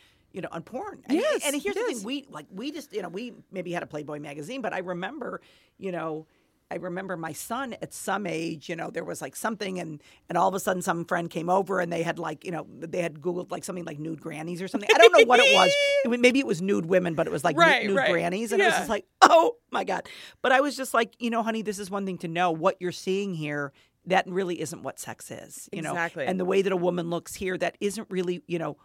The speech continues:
Speaker 1: what a woman looks like. And sex is so much more than that." And, you know, hav-, having those conversations, because now people's first experience
Speaker 2: Mm-hmm.
Speaker 1: is so automated and it's,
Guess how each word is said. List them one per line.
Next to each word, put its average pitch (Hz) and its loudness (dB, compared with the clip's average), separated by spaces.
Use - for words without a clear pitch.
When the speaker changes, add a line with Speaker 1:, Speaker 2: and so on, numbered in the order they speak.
Speaker 1:
what 175 -2
a 175 -4
woman 165 -6
looks - -4
like. - -2
And 175 -8
sex - -10
is 185 -6
so - -4
much 214 -6
more 202 -6
than 202 -6
that." 175 0
And, 170 -4
you 214 -2
know, 185 6
hav-, 180 2
having 196 0
those 180 -2
conversations, 196 -2
because 190 -4
now 277 -2
people's 220 -8
first 214 -6
experience 214 -6
Speaker 2:
Mm-hmm. 226 -6
Speaker 1:
is 190 0
so - -10
automated 185 -2
and 170 -2
it's, - -10